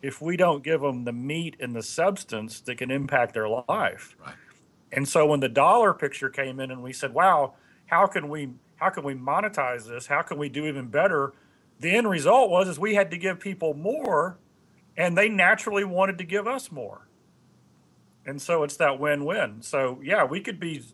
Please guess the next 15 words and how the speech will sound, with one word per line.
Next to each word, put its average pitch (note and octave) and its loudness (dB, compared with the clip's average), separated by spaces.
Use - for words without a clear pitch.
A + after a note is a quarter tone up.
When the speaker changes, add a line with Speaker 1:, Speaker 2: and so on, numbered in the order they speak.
Speaker 1:
doing D3+ -4
quote D#3+ 2
posters C#3+ 0
constantly C#3 -2
like C3 -2
we C3 -8
did C3+ -2
before, D#3+ 0
but F3 2
at F3+ 0
the E3 -4
end G#3 2
of G3 2
the D#3+ 0
day, G#3 2